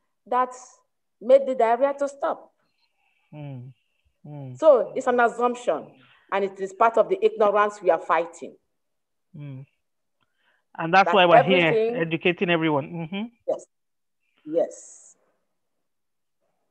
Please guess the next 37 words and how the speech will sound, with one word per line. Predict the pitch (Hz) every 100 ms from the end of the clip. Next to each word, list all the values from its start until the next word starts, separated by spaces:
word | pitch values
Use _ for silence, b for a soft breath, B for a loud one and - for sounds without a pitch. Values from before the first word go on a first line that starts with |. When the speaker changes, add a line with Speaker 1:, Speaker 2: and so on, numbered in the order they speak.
| _
Speaker 2:
Sorry, | 196 190
go | 180 214
ahead. | 185 170
You |
were | 170
gonna | 190
say | 175 175
something | 175 165
else. | 151 139 _ _ _ _ _ _ _ _ _ _ _ _ _ _ _ _ _ _ b b
Speaker 1:
Um, | 185 208 220 226 220 214 214 - b b b -
uh, | 185 214
no, | 220 262 254 220
uh, | 214 226 208
no. | 285 294 254
That's, | 320 320 - -
that's | 330 -
about, | 214 196 180 202
that's | 269 339
about | 226 226 233 -
it. | 220 226 _ _ _ _
That, | - 202 202 -
uh, | 196 202 196
it | 196
may | 214
not, | 220 269 302 - 180
uh, |
it | 208 -
may | 220
not | 240 285 294
have | 220 -
been | 240 247
the, | 196 190 180 170 151 - _ -
the | 196 190
drug | 156 220 220
that | 180 175 -
treated | 233 - 202 202
it, | 175